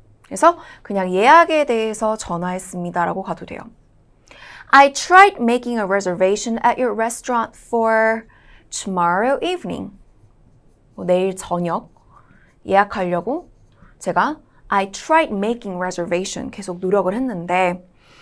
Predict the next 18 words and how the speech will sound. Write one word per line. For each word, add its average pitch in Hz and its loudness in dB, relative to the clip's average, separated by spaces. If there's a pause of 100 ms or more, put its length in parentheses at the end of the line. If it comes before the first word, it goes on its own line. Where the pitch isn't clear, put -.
(160)
But - -6
they 262 6
told 392 2
me 180 -8 (260)
that - 0
most 294 0
of 302 -8
the 277 -8
tables 254 -2
have 240 -2
already 240 0
been 247 -4
reserved. 262 2 (240)
자, - -2
이 285 2
문장은요, 254 -2
새롭게 403 0
만들었다기보다는 214 -4